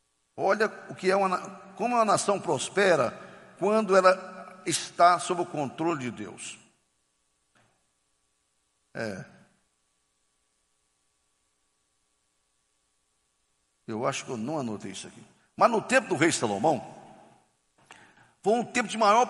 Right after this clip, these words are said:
prosperidade que aconteceu em Israel.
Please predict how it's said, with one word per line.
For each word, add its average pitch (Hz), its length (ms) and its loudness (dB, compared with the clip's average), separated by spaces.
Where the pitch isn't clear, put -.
prosperidade 202 1080 4
que 185 220 0
aconteceu 180 720 0
em 175 140 0
Israel. 107 400 -2